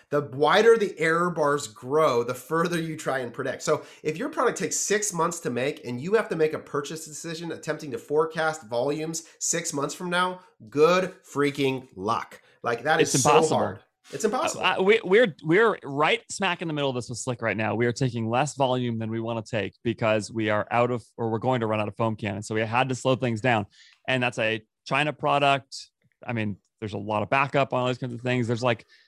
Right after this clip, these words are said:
Speaker 2: months and months of window here, depending on what shipment and what part of the order you're looking at. And it sucks.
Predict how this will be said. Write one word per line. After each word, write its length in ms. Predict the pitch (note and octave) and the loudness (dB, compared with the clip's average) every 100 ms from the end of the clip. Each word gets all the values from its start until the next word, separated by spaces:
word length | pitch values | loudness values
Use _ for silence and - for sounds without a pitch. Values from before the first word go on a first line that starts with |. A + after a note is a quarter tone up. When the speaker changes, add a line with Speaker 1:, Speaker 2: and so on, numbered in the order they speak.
| _ _ _ | _ _ _
Speaker 2:
months 420 | B2 C3 D#3+ D#3 | -4 2 2 2
and 100 | C#3 | -2
months 340 | B2+ C3 A#2+ - | 0 0 0 -6
of 360 | - A#2 G#2+ A2+ | -2 -2 -2 -4
window 400 | B2 B2+ A#2+ A2 | -2 2 2 2
here, 180 | A#2+ | -2
depending 360 | A#2 A2 B2 A2+ | -4 -6 -6 -4
on 120 | G#2+ | -4
what 120 | G#2+ - - | -4 -6 -8
shipment 400 | - B2 A2 G2+ | -6 -4 -4 -2
and 100 | A2+ | -2
what 140 | G#2+ | -2
part 160 | - A2 | 0 2
of 80 | |
the 80 | G#2 | 2
order 180 | G#2+ A2 | 2 2
you're 120 | G#2 | 0
looking 260 | G#2+ C3 G#2 | -2 -2 -2
at. 240 | G2+ G2+ - _ _ - | -2 -4 -8 _ _ -4
And 240 | C#3+ D3 | 0 2
it 160 | C#3 D#3+ | 2 0
sucks. 420 | - G3 - - | 2 0 0 -8